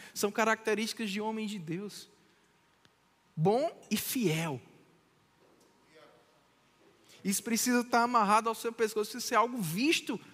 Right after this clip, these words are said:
na sua vida. As pessoas olham pra você e vê bondade e fidelidade. Isso vai te dar favor, compreensão diante delas. Isso é ter uma boa reputação. Com quem você se acompanha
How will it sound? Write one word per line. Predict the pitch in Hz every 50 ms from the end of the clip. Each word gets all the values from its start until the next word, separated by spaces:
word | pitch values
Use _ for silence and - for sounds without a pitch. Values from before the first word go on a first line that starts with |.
| - -
na | 185 202
sua | 196 - - 226 202 170
vida. | 135 135 175 175 135 127 107 - - - _ _ _ _ _ _ _ _ _ _ - _ _ _ _
As | -
pessoas | 240 240 240 - 262 254 254
olham | 247 254 262 254
pra | 247 262 262
você | 254 247 233 - 302 302
e | 285
vê | 220 160 175 180 185
bondade | 180 202 208 202 170 165 180 220 226 -
e |
fidelidade. | - 262 226 220 233 240 247 240 175 170 156 156 147 - - - - - - - - -
Isso | 202 214 - -
vai | 202 214 220
te | - 233
dar | 202 180 196 196 208 202
favor, | - - 208 220 196 143 131 165 175 185 180 151 -
compreensão | - 196 196 190 - 220 214 214 196 - - 196 202 220 226
diante | 185 185 180 170 - 170
delas. | 147 147 139 127 120 123 - - - - - - - -
Isso | 196 208 - - 233
é | 208
ter | - - 214
uma | 220 214 208 202 190
boa | 190 165 170 185 185 175
reputação. | 165 170 165 - - 160 - 147 143 - - 151 143 - - _ _ _ - _ _ - - - - - - - - - - _ _ _ _ _ _ _ _ _ 190 - - _ _ _ _ _
Com | - 226 226
quem | 220 - 269 277
você | 254 254 247 - 285 254
se | 247 - 277
acompanha | - - 262 233 190 - 226 220 226 214 143 127